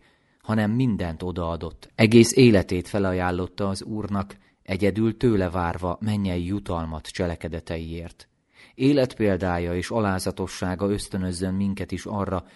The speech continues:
hogy életünket, képességeinket a szegények szolgálatára szenteljük. Urunk Jézus Krisztus, Te a mi emberi közreműködésünkkel akarsz csodákat tenni napjainkban,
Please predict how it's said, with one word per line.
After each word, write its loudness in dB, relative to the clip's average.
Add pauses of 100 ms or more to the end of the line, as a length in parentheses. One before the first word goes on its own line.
(240)
hogy 0
életünket, 0
képességeinket -2 (220)
a -10
szegények -2
szolgálatára -8
szenteljük. -12 (1120)
Urunk -6
Jézus -4
Krisztus, -16 (600)
Te 0
a 0
mi 2
emberi 0
közreműködésünkkel -4
akarsz -4
csodákat -4
tenni -6
napjainkban, -6